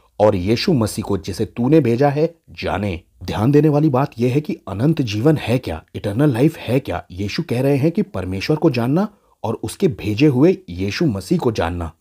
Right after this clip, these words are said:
ये है इटर्नल लाइफ। ये बात यीशु ने चेलों के सामने कही थी और उस वक्त प्रभु भोज भी हो चुका था। यीशु अपने जाने से पहले इस प्रार्थना को करते हैं जिसे महायाजकी प्रार्थना कहते हैं। थोड़ी देर बाद यीशु मसीह को पकड़ा जाने वाला था और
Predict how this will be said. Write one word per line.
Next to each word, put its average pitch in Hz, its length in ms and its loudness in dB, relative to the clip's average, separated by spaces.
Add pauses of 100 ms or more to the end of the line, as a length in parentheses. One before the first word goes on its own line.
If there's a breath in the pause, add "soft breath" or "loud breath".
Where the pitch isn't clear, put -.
ये 110 260 4
है 113 300 2
इटर्नल 107 360 -2
लाइफ। 87 420 -4 (160)
ये 113 160 4
बात 143 280 0
यीशु 101 320 -2
ने 160 120 4
चेलों 107 300 -2
के 156 120 0
सामने 104 360 0
कही 127 240 0
थी 185 180 4
और 117 300 -2
उस 147 200 0
वक्त 156 260 0
प्रभु 107 220 -2
भोज 110 260 2
भी 165 140 0
हो 117 220 0
चुका 98 240 -2
था। 92 380 -8
यीशु 107 280 0
अपने 165 200 0
जाने 110 320 -2
से 160 120 2
पहले 139 360 0 (240 loud breath)
इस 117 120 -8
प्रार्थना 101 360 -4
को 151 120 -4
करते 107 260 -4
हैं 156 100 2
जिसे 147 340 -2 (220 soft breath)
महायाजकी 101 640 -2
प्रार्थना 101 340 -4
कहते 92 240 -8
हैं। 82 200 -10 (320)
थोड़ी 104 140 2
देर 120 180 2
बाद 107 320 0
यीशु 87 200 -4
मसीह 123 240 -4
को 165 100 2
पकड़ा 127 380 -2
जाने 98 200 -2
वाला 92 240 0
था 87 380 -10
और 98 200 -10